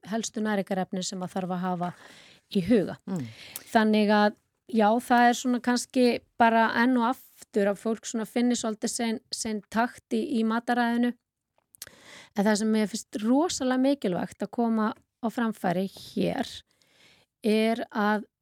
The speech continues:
Speaker 1: við reynum að vera svolítið öfgalaus. Við reynum að finna mataræði sem getur hentað okkur og fjölskyldunni, þannig að við getum borðað saman í sátt og samlyndi.
Speaker 2: Mm.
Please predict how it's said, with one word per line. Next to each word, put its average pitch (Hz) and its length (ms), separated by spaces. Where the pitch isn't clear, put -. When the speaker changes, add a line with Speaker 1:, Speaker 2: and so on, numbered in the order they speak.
Speaker 1:
við 208 300
reynum 226 600
að 190 140
vera 247 240
svolítið - 420
öfgalaus. 220 680
Við 190 140
reynum 220 500
að 196 160
finna 226 300
mataræði 196 560
sem 185 140
getur 196 260
hentað 226 420
okkur 240 260
og - 60
fjölskyldunni, 247 600
þannig 196 160
að 190 40
við 190 120
getum 190 220
borðað 233 340
saman 254 360
í 226 60
sátt 262 260
og 247 80
samlyndi. 277 440
Speaker 2:
Mm. 139 180